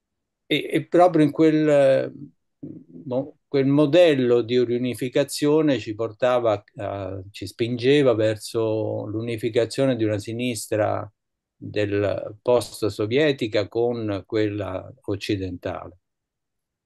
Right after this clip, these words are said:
Quella ambizione di definire una via d'uscita dal capitalismo ormai,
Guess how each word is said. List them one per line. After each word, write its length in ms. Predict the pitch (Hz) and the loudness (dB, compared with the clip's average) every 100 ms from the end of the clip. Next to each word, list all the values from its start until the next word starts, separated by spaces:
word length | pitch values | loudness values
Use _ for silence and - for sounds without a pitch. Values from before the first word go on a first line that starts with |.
| _ _ _ - 247 _ _ _ _ _ _ _ | _ _ _ -10 -10 _ _ _ _ _ _ _
Quella 420 | - 143 147 143 | 0 4 4 2
ambizione 1080 | 123 120 131 120 - 185 170 135 120 104 107 | 2 0 0 -2 0 4 4 4 0 -4 -6
di 200 | 101 101 | -10 -8
definire 640 | 104 110 107 123 143 135 120 | -2 -4 -2 0 2 4 2
una 280 | 110 107 107 | 0 -2 -4
via 240 | 117 120 | -2 -2
d'uscita 640 | 113 104 - - 143 113 98 | 0 -6 -6 -4 -4 -2 -4
dal 180 | 92 - | -4 -6
capitalismo 960 | 101 104 110 120 135 120 110 101 - _ _ _ _ _ _ _ | -8 -2 0 0 0 -2 -4 -6 -8 _ _ _ _ _ _ _
ormai, 680 | - 110 120 131 131 110 | -4 -2 0 2 2 2